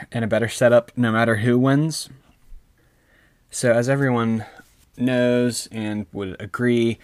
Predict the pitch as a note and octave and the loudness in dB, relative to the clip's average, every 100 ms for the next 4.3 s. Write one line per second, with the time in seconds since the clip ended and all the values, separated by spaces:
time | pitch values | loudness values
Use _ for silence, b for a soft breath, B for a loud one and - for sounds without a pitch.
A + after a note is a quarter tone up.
0 | B B - A2 A2 G2+ G2+ - A#2+ A#2+ | B B -10 -6 -4 -6 -6 0 2 2
1 | A2+ G#2+ G#2 G#2 - A2 - A2 F#2+ G2+ | 2 2 2 0 -4 -4 -2 -4 -4 -4
2 | G#2 G2+ G#2 - - G2 F#2+ - A2+ A2 | -4 -6 -8 -14 -14 -12 -10 -10 -6 -6
3 | G#2 G#2 G2 - G#2+ - G#2+ G2+ F#2+ - | -2 -2 -2 -8 -10 -8 -6 -6 -10 -16
4 | - F2+ | -14 -14